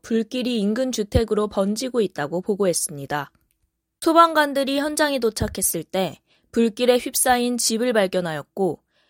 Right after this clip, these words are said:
불은 양쪽 이웃집으로도 확산되었습니다.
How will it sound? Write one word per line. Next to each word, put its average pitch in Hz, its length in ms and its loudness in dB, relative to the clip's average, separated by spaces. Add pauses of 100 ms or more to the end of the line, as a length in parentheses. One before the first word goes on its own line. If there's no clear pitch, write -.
(120)
불은 240 420 4
양쪽 202 540 0
이웃집으로도 202 720 -2
확산되었습니다. 202 1080 -4